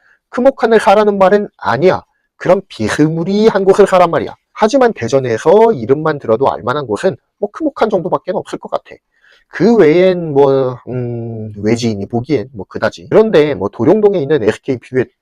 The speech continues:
부모님을 모신 거를 제외하고는 뭐 대전에 연고가 없는 내가 보기에는 크모칸이 그냥 에루샤야.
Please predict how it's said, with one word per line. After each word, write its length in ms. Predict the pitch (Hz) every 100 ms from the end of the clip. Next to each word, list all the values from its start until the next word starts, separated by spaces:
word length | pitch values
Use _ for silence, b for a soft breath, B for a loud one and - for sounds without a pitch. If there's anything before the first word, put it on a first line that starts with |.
| _
부모님을 480 | - 151 214 208 190
모신 240 | 113 151
거를 180 | 147 143
제외하고는 680 | - 120 120 175 139 - 110 B B B B B B B
뭐 120 | 175 190
대전에 340 | - 170 220
연고가 340 | 117 101 - 170
없는 200 | 131 120
내가 180 | 104 160
보기에는 540 | 113 - 117 143 139 -
크모칸이 460 | - 285 294 302 277
그냥 220 | - 233
에루샤야. 580 | 214 175 - 294 110 147